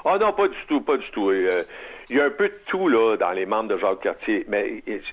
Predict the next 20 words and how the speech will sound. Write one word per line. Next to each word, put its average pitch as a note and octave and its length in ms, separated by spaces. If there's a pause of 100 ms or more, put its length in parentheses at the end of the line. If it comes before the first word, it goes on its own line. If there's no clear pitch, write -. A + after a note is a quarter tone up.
(180)
c'est D3 120
sûr A#3 220
que D#3 100
pour A2+ 200
devenir B2+ 380
membre, C#3 360
puis - 120
pour E3 220
rester G3+ 540
membre, A#2+ 360 (120)
parce - 120
que E3 80
tu - 200
sais E3 120
que F#2+ 200
on, F#2+ 240
tu - 380
peux A#2+ 100
être B2 140
initié, C3 540